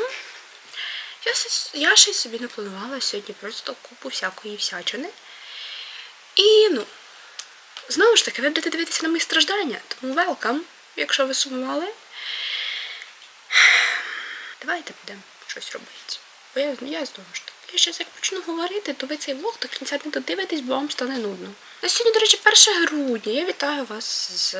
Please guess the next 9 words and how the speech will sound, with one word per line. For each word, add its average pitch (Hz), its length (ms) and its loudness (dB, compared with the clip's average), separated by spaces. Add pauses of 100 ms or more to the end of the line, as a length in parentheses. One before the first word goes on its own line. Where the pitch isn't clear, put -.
(380)
тим, - 160 -14
що - 140 -6 (380)
вже 208 100 -14
початок - 400 -10
зими. 180 220 -10 (1600)
Можна 247 200 -2
було 269 160 -2
ще - 160 2
пізніше 190 360 -6